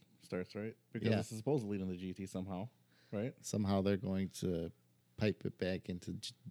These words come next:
Speaker 2: G T, you know. We'll, we'll see.
Speaker 1: Well, the, the Goku fails, and their universe is destroyed, and Jiren wishes them back, but they don't remember anything about tournaments and stuff. <laughs>
Speaker 2: Yeah.
Speaker 1: It's possible. It's
Speaker 2: Mm-hmm.
Speaker 1: possible.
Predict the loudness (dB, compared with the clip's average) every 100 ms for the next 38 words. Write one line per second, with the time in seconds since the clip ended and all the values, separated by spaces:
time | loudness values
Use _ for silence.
0 | -8 -2 -2 0 -2 0 0 -2 -2 -4
1 | -8 -10 -6 -4 -4 -6 _ -6 -4 0
2 | 0 -2 -4 -2 0 -4 -10 _ _ -12
3 | 0 2 2 0 -2 -2 -2 0 2 2
4 | 0 -6 -20 _ -4 0 0 0 0 -2
5 | -6 _ _ _ _ _ -2 0 0 -2
6 | -4 -8 -6 -2 0 0 0 -2 -4 -2
7 | -2 -2 -2 -6 -6 -4 0 -2 -2 -4
8 | -6 _ -20 -20 -20 -8 -4 -2 0 0
9 | 0 0 0 0 -2 -4 -2 0 0 -2
10 | -6 -6 -4 -6 -6 -10 -10 0 2 4
11 | 4 0 -2 -2 -2 -6 -10 _ 4 6
12 | 6 4 -10 _ _ -6 -4 -4 -6 -10
13 | -12 _ _ _ _ -2 0 -2 -4